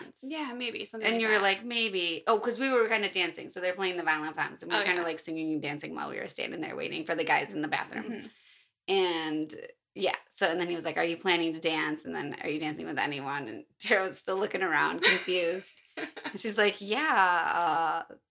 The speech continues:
Speaker 1: my husband." And then he, what did, he said, like,
Speaker 2: He was like, "Well, do you think he would mind if you danced with somebody else?" And
Speaker 1: <laughs> Yeah.
Speaker 2: I was even more confused. Uh, and I, and I think I said, "Probably."
Speaker 1: Yeah.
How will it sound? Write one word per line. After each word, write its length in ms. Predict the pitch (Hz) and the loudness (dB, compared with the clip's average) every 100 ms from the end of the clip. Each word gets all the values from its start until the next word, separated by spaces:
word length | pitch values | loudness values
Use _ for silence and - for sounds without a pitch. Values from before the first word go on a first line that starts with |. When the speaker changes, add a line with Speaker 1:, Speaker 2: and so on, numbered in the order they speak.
| _ - | _ -6
Speaker 1:
my 140 | 156 | -6
husband." 840 | 151 - - 117 156 151 156 151 - _ _ _ _ _ _ _ | -2 -2 -2 -2 -2 -2 -4 -6 -10 _ _ _ _ _ _ _
And 180 | 190 190 | 0 4
then 540 | 180 175 165 180 147 - _ _ _ _ _ | 4 4 2 -2 -6 -10 _ _ _ _ _
he, 180 | 208 190 | -10 -8
what 100 | 185 | -4
did, 120 | 233 | -4
he 180 | 226 285 | -2 0
said, 240 | 277 262 226 | 2 2 4
like, 400 | 214 180 170 - - | 4 4 0 -10 -10
Speaker 2:
He 260 | 226 220 240 | -10 -8 -6
was 80 | 208 | -4
like, 120 | 196 | -2
"Well, 80 | 196 | -4
do 100 | 214 | -6
you 80 | 226 | -6
think 220 | 247 247 | -8 -8
he 100 | 240 | -6
would 220 | 214 208 | -6 -4
mind 420 | 202 180 226 262 | -2 0 0 -2
if 140 | 254 226 | -6 -8
you 100 | 226 | -6
danced 420 | 180 196 208 - | -4 -4 -4 -6
with 120 | 302 302 _ _ | -6 -8 _ _
somebody 500 | - 294 294 311 311 | -10 -4 0 2 4
else?" 300 | - 208 269 254 254 | 4 4 4 4 4
And 80 | 226 | 6
Speaker 1:
<laughs> 0 | |
Yeah. 140 | 220 | 8
Speaker 2:
I 120 | 254 | 6
was 200 | 277 - - _ _ _ 269 | 2 -4 -16 _ _ _ 0
even 300 | 320 277 262 | 2 4 4
more 160 | 381 466 | 4 4
confused. 560 | 349 - 240 196 311 320 - _ _ _ | 2 4 4 4 -2 -8 -20 _ _ _
Uh, 340 | - - - 52 | 0 0 0 -2
and 180 | - 285 | 0 0
I, 220 | 240 240 _ - | -2 -6 _ -8
and 140 | 240 208 | -4 -4
I 80 | |
think 240 | 226 226 220 | -4 -8 -10
I 80 | 220 | -10
said, 320 | 214 202 214 _ - - _ _ | -8 -10 -10 _ -20 -20 _ _
"Probably." 840 | - 277 339 208 277 415 247 269 | 2 2 2 -2 2 4 4 2
Speaker 1:
Yeah. 160 | 196 | -6